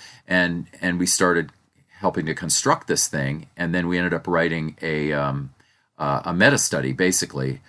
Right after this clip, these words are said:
Uh, he and I and Marty Nemko and the, uh, Men's Health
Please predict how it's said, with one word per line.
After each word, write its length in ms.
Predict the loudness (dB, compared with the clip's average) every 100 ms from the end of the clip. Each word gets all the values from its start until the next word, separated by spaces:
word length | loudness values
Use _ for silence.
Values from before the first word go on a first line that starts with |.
| _ _
Uh, 180 | -4 -4
he 440 | -4 -2 2 2
and 160 | 2 0
I 480 | 2 2 2 0 -2
and 220 | -6 -6 -4
Marty 260 | -2 -2
Nemko 540 | -4 -6 -6 -4 -4 -8 _
and 240 | -8 -6 -4
the, 360 | -4 -4 -6 -12 -12
uh, 80 | -8
Men's 280 | -6 -6
Health 400 | -4 -6 -6 -10